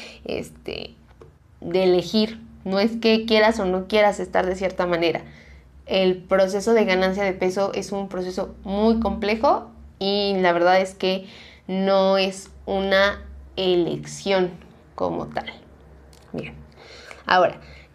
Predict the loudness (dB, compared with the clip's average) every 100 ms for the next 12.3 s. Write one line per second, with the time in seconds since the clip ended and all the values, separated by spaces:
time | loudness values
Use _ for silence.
0 | -6 -4 2 2 4 2 2 2 0 0
1 | -4 -12 -6 -4 -6 -8 -8 0 0 0
2 | -2 2 2 2 2 2 2 2 2 0
3 | 0 -4 -4 -6 0 0 0 -2 -2 -2
4 | 2 4 4 4 2 -2 2 2 2 -2
5 | -6 -2 2 2 -2 -4 0 0 0 -6
6 | -2 -2 -2 -2 -2 -4 0 -2 -4 -14
7 | -18 -18 -18 -18 -12 0 4 6 4 2
8 | 2 4 4 2 -2 0 0 2 2 2
9 | 0 -6 -18 -18 -18 -18 -18 -20 -20 -16
10 | -8 0 2 4 4 4 2 0 4 4
11 | 4 2 2 4 4 2 0 0 0 2
12 | 2 2 0